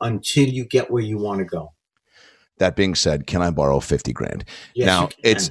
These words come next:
Speaker 2: a business
Speaker 1: From somebody else,
Speaker 2: <laughs>
Speaker 1: but I'm sure that somebody is gonna give it to you. <laughs>
Speaker 2: So you walked in with this bag of clothes, and you go, you walked in, and you beelined. It was a vi-, it was a s-, like, a Sunday afternoon,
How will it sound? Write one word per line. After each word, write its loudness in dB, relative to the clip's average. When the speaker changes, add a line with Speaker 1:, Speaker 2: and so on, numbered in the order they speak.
Speaker 2:
a 2
business 0
Speaker 1:
From 2
somebody -4
else, 0
Speaker 2:
<laughs> -4
Speaker 1:
but 2
I'm -2
sure 2
that -2
somebody 0
is -6
gonna -4
give -2
it -10
to -12
you. -8
<laughs> -4
Speaker 2:
So 4
you 0
walked 0
in 0
with 2
this -2
bag 0
of 0
clothes, 2
and -2
you 2
go, 0
you -4
walked 2
in, 0
and 0
you 2
beelined. 0
It -4
was -2
a 0
vi-, 4
it 2
was -4
a -8
s-, -4
like, -2
a -8
Sunday 2
afternoon, 0